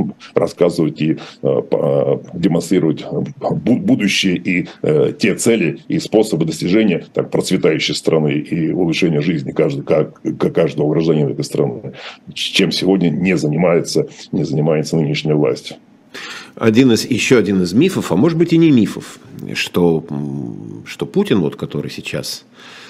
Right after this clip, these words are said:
Speaker 2: это не тот же самый Путин, который был в начале своего правления. В начале, ну, вот, собственно, первый срок Путина. Как раз тогда вы работали премьер-министром, председателем правительства Российской Федерации.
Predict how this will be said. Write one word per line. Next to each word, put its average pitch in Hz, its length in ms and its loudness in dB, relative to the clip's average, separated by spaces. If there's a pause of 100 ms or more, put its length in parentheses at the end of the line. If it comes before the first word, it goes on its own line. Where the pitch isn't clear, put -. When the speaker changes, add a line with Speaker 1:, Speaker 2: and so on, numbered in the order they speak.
(300)
Speaker 2:
это 90 220 -2
не 104 80 4
тот 147 200 4
же 104 100 -2
самый 95 280 2
Путин, 131 320 -2
который 113 360 2
был 95 240 4
в 80 120 -2
начале 85 400 2
своего 78 320 -4
правления. 71 600 -6 (360)
В 82 60 -14
начале, 80 580 -4
ну, 143 180 -4
вот, 95 120 -2
собственно, 92 340 -4
первый 78 300 0
срок - 300 -4
Путина. 208 260 0
Как 98 220 0
раз 135 160 2
тогда 107 320 2
вы 82 100 -2
работали 87 440 -2
премьер-министром, 87 760 -4
председателем 76 540 -6
правительства 135 500 -2
Российской 90 420 -6
Федерации. 82 580 -4